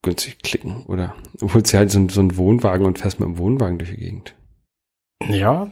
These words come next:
Speaker 2: ja, das
Speaker 1: Ich würd,
Speaker 2: kann
Speaker 1: ich
Speaker 2: man
Speaker 1: würd mir ja gerne so einen Camper kaufen, so einen I-D-Bus, diesen, diesen Elektrocamper, den, den, den V W irgendwie, glaub ich, nächstes oder übernächstes Jahr oder so auf den Markt bringen will.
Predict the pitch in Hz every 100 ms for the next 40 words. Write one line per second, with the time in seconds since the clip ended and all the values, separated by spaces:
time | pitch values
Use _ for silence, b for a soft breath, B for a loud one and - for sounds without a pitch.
0 | - 127 160 123 - - 131 156 101 120
1 | 113 113 107 101 - 107 107 113 - -
2 | - 113 110 - 101 98 B B B 107
3 | 110 110 - 117 127 - 175 110 101 104
4 | 104 104 - 113 110 131 - 127 123 120
5 | 113 113 107 107 - 104 101 107 - B
6 | B B B B _ - 113 110 107 110
7 | 104 104 98 - 113 - 113 107 104 110
8 | - 113 - 113 110 110 113 - - 110
9 | 117 - 117 113 113 123